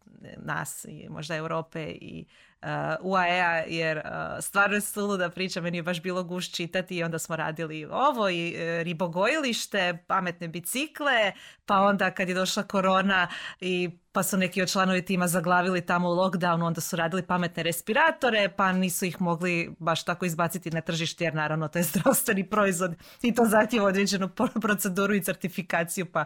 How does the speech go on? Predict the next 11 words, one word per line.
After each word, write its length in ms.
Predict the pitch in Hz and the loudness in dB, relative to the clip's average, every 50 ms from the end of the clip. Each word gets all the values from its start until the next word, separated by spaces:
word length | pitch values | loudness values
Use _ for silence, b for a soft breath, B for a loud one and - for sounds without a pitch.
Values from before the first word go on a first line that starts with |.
| B B B B B | B B B B B
kako 280 | _ 233 196 165 - 180 | _ 0 0 2 2 -2
su 160 | - - - | -2 -2 -2
doskočili 640 | 165 190 170 - - - 240 220 - - 214 190 185 | -2 -2 -4 -2 2 2 2 2 2 2 0 -2 2
tom 200 | - 262 254 247 | 2 2 2 4
problemu, 460 | - 185 185 170 214 285 294 277 269 - | 2 0 -2 0 2 4 4 4 2 0
pročitajte 600 | - 170 147 - - 330 339 285 233 185 - 156 | -2 -4 -4 -2 -2 -2 0 -2 -4 -2 -4 -6
u 40 | 143 | -4
članku 380 | - 175 170 196 220 226 247 | -2 0 2 2 0 0 0
Ana 200 | 220 170 156 143 | 0 0 0 0
Marije 320 | 143 156 175 196 226 226 226 | 0 0 0 0 0 -2 -4
Kostanić. 500 | - 214 190 - - 151 127 - - | -4 -6 -6 -6 -8 -12 -14 -14 -18